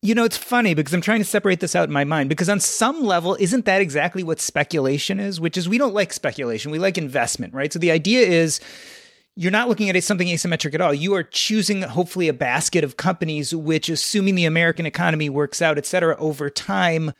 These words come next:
are expected to produce and grow. And the time factor, as long as the growth is what's gonna be your investment.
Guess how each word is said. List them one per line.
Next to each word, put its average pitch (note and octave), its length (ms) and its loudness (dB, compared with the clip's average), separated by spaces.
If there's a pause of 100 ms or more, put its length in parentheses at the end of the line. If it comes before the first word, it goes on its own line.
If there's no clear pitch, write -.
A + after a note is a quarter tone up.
(280)
are E3 120 0
expected F3+ 560 0
to E3+ 80 0
produce D#3 540 0
and D3+ 340 -2
grow. D#3 680 4
And D3 420 -4
the C#3+ 80 0
time F3+ 420 2
factor, D#3 640 2
as D3 280 -4
long D#3+ 240 -2
as B2+ 100 -6
the C3 80 -6
growth D3 360 0
is B2 120 -6
what's C#3 220 -4
gonna D3 180 -4
be C3+ 120 -8
your C3 240 -6
investment. A2+ 680 -4